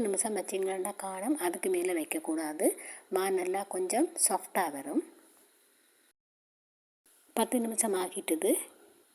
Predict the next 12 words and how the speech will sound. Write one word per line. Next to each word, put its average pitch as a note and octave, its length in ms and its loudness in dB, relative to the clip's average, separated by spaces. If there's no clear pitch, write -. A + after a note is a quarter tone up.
இப்ப - 200 -4
நாங்க G3 300 -2
இப்படி G3+ 320 -2
ஒரு F#3 140 -8
கரண்டியால F#3+ 600 -2
எடுத்து F3 320 2
இந்த F#3 160 2
மாவை F3 420 -2
அப்படியே D#3+ 380 0
எண்ணெயில F#3+ 320 0
போட்டு D#3 280 0
பொரிச்சு F#3+ 300 -2